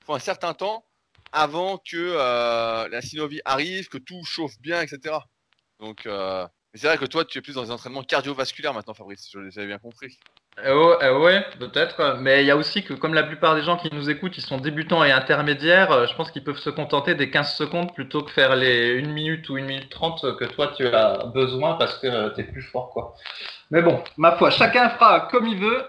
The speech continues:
Speaker 2: mais tout ça pour dire qu'effectivement, euh, si on met une minute trente, euh, de pause entre les séries de chauffe et qu'on fait une gamme montante sur, euh, quasiment la moitié de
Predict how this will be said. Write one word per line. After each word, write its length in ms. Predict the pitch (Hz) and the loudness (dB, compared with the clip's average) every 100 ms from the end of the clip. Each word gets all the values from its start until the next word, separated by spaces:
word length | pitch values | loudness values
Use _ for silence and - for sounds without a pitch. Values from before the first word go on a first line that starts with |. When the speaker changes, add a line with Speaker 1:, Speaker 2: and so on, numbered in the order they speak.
| - | -6
Speaker 2:
mais 180 | 156 156 | -4 -4
tout 120 | 190 | -6
ça 160 | 196 | -2
pour 180 | 196 170 | -2 -2
dire 220 | 165 208 | -4 -2
qu'effectivement, 800 | - 151 170 170 165 160 202 214 - | 0 0 -2 -6 -8 0 0 0 -2
euh, 140 | 143 | -6
si 180 | 139 - | -6 -4
on 80 | 175 | 0
met 160 | 165 165 | 4 4
une 120 | 180 | 4
minute 260 | 185 180 | 2 0
trente, 380 | - - 180 - | -2 -2 -2 -2
euh, 240 | 151 139 131 | -2 0 0
de 120 | 139 | -4
pause 320 | - 170 147 | -4 -4 -2
entre 260 | 131 - 139 | -4 0 0
les 160 | 135 | 0
séries 220 | - 160 | -2 4
de 160 | - - | 6 6
chauffe 260 | 180 180 170 | 4 -2 -4
et 100 | 143 | -6
qu'on 120 | 151 | -4
fait 140 | - | 4
une 200 | 151 - | 6 6
gamme 260 | 170 180 180 | 6 6 4
montante 460 | 180 175 185 180 | -2 0 0 0
sur, 380 | - - 175 165 | -2 -6 -4 6
euh, 200 | - - | 6 6
quasiment 540 | 151 147 - 165 175 160 | 4 0 -2 -8 -4 0
la 100 | 139 | 2
moitié 320 | 175 180 | 0 0
de 60 | 202 | -6